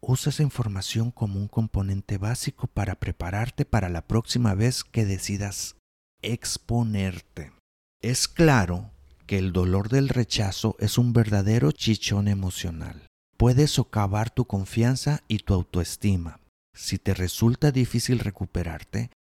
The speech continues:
es posible que necesites tiempo para desarrollar tu sentido de amor propio y estima.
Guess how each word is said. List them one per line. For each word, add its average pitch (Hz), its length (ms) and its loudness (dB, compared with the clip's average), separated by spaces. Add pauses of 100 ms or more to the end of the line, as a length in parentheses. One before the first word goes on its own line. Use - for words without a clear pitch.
(160)
es - 160 -2
posible 117 540 4
que 110 140 -2
necesites 98 680 -4
tiempo 123 460 0
para 95 280 -4
desarrollar 95 600 -2
tu 120 160 -2
sentido 113 520 0
de 107 80 0
amor 101 320 2
propio 135 560 2 (220)
y 101 140 0
estima. 80 640 -2